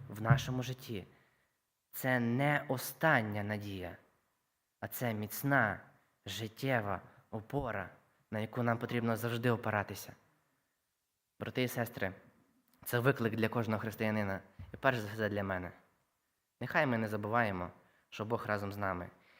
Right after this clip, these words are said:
І як тільки щось маленьке вже є, стається в нашому житті, нехай ми зразу звертаємося до Христа.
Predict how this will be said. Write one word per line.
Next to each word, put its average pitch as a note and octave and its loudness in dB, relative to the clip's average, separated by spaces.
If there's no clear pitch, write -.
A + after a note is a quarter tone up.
І A#2+ -4
як C3+ -2
тільки G3+ 0
щось D#3+ -2
маленьке C#3 4
вже A#2 -2
є, C3+ 2
стається D3 2
в D3 8
нашому C3 2
житті, A#2 -6
нехай B2 0
ми A#2 2
зразу A#2+ 0
звертаємося G#2 0
до F#2 -6
Христа. - -8